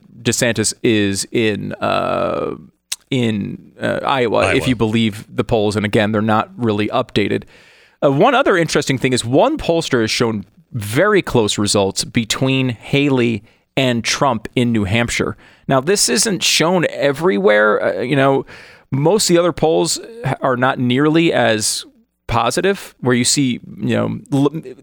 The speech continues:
Speaker 1: at best, low double-digit leads for Trump. If you're, if you're Haley and you're at, you know, like, one poll showed, um, the, uh, a fourteen point lead for,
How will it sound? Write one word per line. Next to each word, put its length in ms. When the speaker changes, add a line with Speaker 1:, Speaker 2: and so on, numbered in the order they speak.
Speaker 1:
at 220
best, 400
low 540
double-digit 880
leads 560
for 180
Trump. 480
If 120
you're, 180
if 120
you're 100
Haley 460
and 120
you're 140
at, 180
you 80
know, 140
like, 180
one 160
poll 200
showed, 420
um, 540
the, 280
uh, 400
a 80
fourteen 420
point 220
lead 220
for, 420